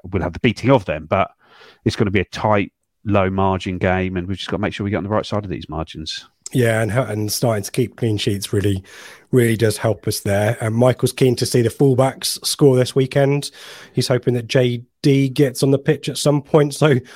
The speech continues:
Speaker 2: all three fullbacks score. There's a prediction for you. There's a, go and, uh, stick a pound on that one, Michael, and see what you get back for that one. But Joe, let's start with the fullbacks. Uh, question marks, but ahead of Tuesday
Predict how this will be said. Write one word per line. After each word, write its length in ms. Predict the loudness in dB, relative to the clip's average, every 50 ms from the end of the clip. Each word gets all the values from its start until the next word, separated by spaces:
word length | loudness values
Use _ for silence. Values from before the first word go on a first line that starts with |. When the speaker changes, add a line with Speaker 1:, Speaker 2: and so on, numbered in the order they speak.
| -20 -14 -2
Speaker 2:
all 220 | 2 4 4 4
three 420 | 2 0 2 4 6 6 6 4 2
fullbacks 640 | -2 -8 0 2 2 2 4 2 0 0 0 -4 -8
score. 240 | -4 0 2 4
There's 220 | 4 4 4 4 2
a 80 | 0
prediction 640 | 0 -2 2 2 4 4 4 0 0 -2 -4 -4 -4
for 260 | -2 0 2 4 4
you. 80 | 4 4
There's 180 | 4 2 2 0
a, 100 | -2 -2
go 200 | -2 0 2 2
and, 260 | 2 2 0 -2 -6 -12 -20 -20 -20 -20 -20 _ _ -6
uh, 120 | -6 -4
stick 280 | -4 -2 -2 -2 -2 -2
a 40 |
pound 320 | -4 -2 -2 -2 0 2 2
on 120 | 2 2
that 200 | 2 0 -2 -2
one, 200 | -4 -4 -2 0
Michael, 340 | 0 0 0 0 -2 -2 -4
and 80 | -4 -2
see 160 | 0 0 0
what 140 | 0 0 -2
you 100 | -2 0
get 220 | 0 0 0 -2
back 160 | -6 -6 -6
for 120 | -6 -4 -2
that 160 | -2 -2 -2
one. 200 | -2 -2 0 0
But 120 | 0 0
Joe, 340 | 2 4 4 6 6 4 4 0 -4 -16 -12 -2 0
let's 140 | 0 0
start 320 | 4 4 6 6 6 6 4
with 100 | 2 2
the 80 | 2
fullbacks. 840 | 0 4 4 4 4 4 4 2 0 0 _ _ -8 -6 -6 -6 -6 -6 -4
Uh, 100 | -4 -2
question 340 | 0 0 -2 0 0 -2 2
marks, 360 | 4 6 4 4 2 -2 -4 2
but 120 | 2 2
ahead 300 | 2 0 -4 -2 2 4
of 180 | 4 4 4 2
Tuesday 640 | 2 2 2 2 2 2 2 4 4 4 2 0